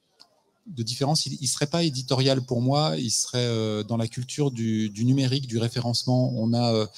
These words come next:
euh, sur les acteurs radio, j'ai envie de dire, il y a, il y a, il y a les grandes radios, euh, qui, qui ont investi très tôt dans, euh, dans, dans des sites, dans du, dans du, de la vidéo, de l'écrit. Euh,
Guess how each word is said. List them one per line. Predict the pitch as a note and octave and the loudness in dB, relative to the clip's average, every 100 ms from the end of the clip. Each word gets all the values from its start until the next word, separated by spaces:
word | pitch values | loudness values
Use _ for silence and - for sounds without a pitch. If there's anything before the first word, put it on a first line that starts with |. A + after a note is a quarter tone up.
| - - - - | -16 -16 -20 -8
euh, | A#2+ A2+ A2 A2+ | -2 0 0 -2
sur | A2+ B2+ | 0 4
les | B2+ | 4
acteurs | C3 D3 | 6 4
radio, | C3+ C#3 C#3 E3 D3 | 4 4 4 4 4
j'ai | |
envie | B2+ B2 | 2 0
de | A#2+ | 0
dire, | C3 C3+ | 0 2
il | |
y | A#2 | 2
a, | G#2+ A2 | 0 -4
il | A#2+ | -4
y | A2+ | -4
a, | |
il | A2+ | -2
y | |
a | A#2 | 0
les | C3+ | 2
grandes | C#3+ D3+ | 2 0
radios, | C#3 C#3 D3 D3+ D3+ D#3 - | 0 0 2 2 2 -2 -6
euh, | A2+ - | -10 -10
qui, | - - B2 | -10 -12 -12
qui | - C3 C3 | -10 -4 -2
ont | C3 B2 A#2 - - | 0 0 -4 -10 -4
investi | B2+ B2+ - - | 0 0 -2 -6
très | - E3 | -4 -4
tôt | - D#3 D3 - | -2 -6 -6 -6
dans, | A2 G#2+ G#2 | -2 -2 -2
euh, | G#2 G2+ | -2 -4
dans, | G2+ A2 G#2 | -4 -2 -2
dans | G2+ A2 | 0 2
des | G#2+ | 2
sites, | - - B2+ - - | 2 -2 -4 -8 -10
dans | A2 A#2 | -2 -2
du, | A#2 - A#2 | -2 -4 -2
dans | A#2 | 0
du, | A2+ | 0
de | A2+ | 0
la | A#2+ | 2
vidéo, | A#2 A#2 B2 B2 | 2 0 2 4
de | A#2 | 4
l'écrit. | A#2 B2+ C3 - - - _ A#2+ | 4 2 -4 -6 -10 -20 _ -4
Euh, | G#2+ G#2 G#2 | 0 0 -2